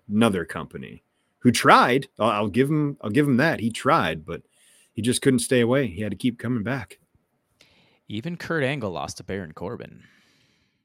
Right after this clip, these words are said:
Speaker 1: That was shitty. That was real shitty.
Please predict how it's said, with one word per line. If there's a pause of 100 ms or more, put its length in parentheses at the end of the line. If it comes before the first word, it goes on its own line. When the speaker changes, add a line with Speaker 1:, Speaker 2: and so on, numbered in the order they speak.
(1040)
Speaker 1:
That
was
shitty. (120)
That
was
real
shitty.